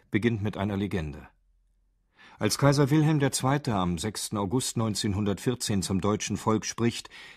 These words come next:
lenkt er von der deutschen Kriegsschuld ab. Die Treue zum Bündnisgenossen Österreich-Ungarn,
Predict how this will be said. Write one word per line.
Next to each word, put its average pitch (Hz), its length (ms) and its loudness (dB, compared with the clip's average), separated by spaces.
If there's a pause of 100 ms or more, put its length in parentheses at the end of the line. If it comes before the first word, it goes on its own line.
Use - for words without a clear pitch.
lenkt 104 300 2
er 107 120 2
von 107 140 0
der 90 100 2
deutschen 95 400 0
Kriegsschuld - 560 -4
ab. - 280 -10 (840)
Die 113 320 4
Treue 139 460 6
zum 120 320 4
Bündnisgenossen 120 920 2
Österreich-Ungarn, 120 1120 0